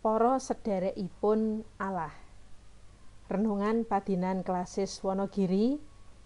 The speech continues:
wonten ing dinten Rebo Paing, tiga likur September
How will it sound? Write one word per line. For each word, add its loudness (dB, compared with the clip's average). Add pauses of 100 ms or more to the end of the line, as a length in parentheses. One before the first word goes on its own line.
wonten 2
ing 0
dinten 2
Rebo 0
Paing, 4
tiga 0
likur 0
September 2